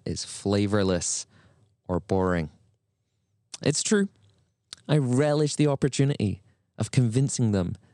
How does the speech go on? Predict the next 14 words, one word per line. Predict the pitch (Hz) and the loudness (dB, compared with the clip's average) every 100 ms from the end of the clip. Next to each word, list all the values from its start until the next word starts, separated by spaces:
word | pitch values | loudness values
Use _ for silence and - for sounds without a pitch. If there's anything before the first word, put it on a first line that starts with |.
| _ | _
that | - | -8
this | - 117 | -4 -2
simply | - 113 - 104 - | -2 -4 -2 -4 -2
is | 95 95 | -4 -2
not | 98 101 110 117 | 0 2 0 -2
the | - 101 | -4 -4
case, | - - - - - _ _ _ _ _ _ _ _ | -6 -8 -8 -10 -12 _ _ _ _ _ _ _ _
because | - 104 | -2 2
there | 117 | 2
are | 107 | 2
many | 110 131 143 156 147 | 2 2 2 2 0
vodkas | 110 104 - 92 90 | 0 -2 -4 -6 -4
out | 90 - | -4 -2
there | 87 85 | -4 -4